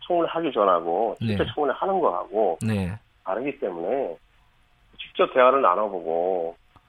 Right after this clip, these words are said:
Speaker 1: 여러 가지 해명을 접해보고
Speaker 2: 네.
Speaker 1: 자료를 보고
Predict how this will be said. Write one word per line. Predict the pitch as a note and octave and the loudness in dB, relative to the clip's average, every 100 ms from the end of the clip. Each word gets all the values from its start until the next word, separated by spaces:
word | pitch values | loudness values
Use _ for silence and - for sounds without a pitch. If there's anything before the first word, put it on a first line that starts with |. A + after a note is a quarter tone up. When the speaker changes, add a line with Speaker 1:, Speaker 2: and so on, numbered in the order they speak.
| _ _ _ _ _ | _ _ _ _ _
Speaker 1:
여러 | G#2 A2+ | 0 2
가지 | A2+ G#2+ | 2 0
해명을 | B2+ A2+ A2 G#2+ | -2 -2 -2 -2
접해보고 | - - - D3 F#2+ E2 F#2 G#3 - | -6 -6 -2 0 0 -2 -2 -2 -2
Speaker 2:
네. | B2 G#2+ | -2 -2
Speaker 1:
자료를 | G2 G#2+ G#2+ | -2 -2 -2
보고 | - F2 F2+ F2 | -4 -4 -2 -4